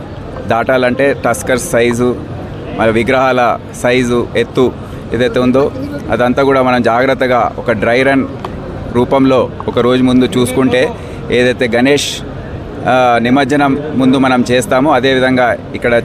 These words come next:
చేయాలని మనం అందరం, ఆ, అందరం కూడా ఆలోచించాం, అంగీకరించాం. So, అది ఐదవ తేదీ మేము చేసి చూసుకుంటాం. అదే కాకుండా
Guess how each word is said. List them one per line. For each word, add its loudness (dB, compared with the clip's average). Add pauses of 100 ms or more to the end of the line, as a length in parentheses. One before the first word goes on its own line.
చేయాలని 2
మనం 0
అందరం, 2
ఆ, -2 (280)
అందరం 0
కూడా 2
ఆలోచించాం, 0 (580)
అంగీకరించాం. 0 (180)
So, 2
అది 0
ఐదవ 2
తేదీ 0
మేము 0 (100)
చేసి 0
చూసుకుంటాం. -2 (500)
అదే 2
కాకుండా 0